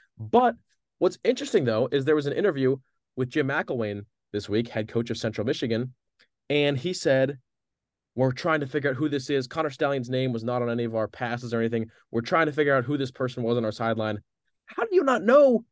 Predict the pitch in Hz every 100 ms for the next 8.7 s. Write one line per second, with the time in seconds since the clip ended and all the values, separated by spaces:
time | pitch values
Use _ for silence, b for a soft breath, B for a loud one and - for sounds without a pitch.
0 | _ - 185 185 247 233 202 170 233 233
1 | 180 165 214 202 - 214 233 123 135 262
2 | 143 - - 135 147 220 247 165 - 135
3 | 123 117 147 127 120 - 117 - 202 -
4 | 123 117 120 b b b 147 127 180 160
5 | 165 - 143 120 123 127 113 113 113 110
6 | 120 113 104 104 104 101 107 92 92 -
7 | - - 143 139 113 104 98 98 90 -
8 | 90 90 - - - -